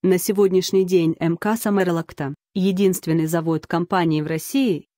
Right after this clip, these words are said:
который оборудован линией производства термостатного йогурта.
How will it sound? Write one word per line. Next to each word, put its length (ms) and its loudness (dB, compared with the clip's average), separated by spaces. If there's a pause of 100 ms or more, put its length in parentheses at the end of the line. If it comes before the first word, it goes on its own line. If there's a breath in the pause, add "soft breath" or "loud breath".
который 400 2
оборудован 560 0
линией 400 0
производства 720 -2
термостатного 760 -2
йогурта. 540 -6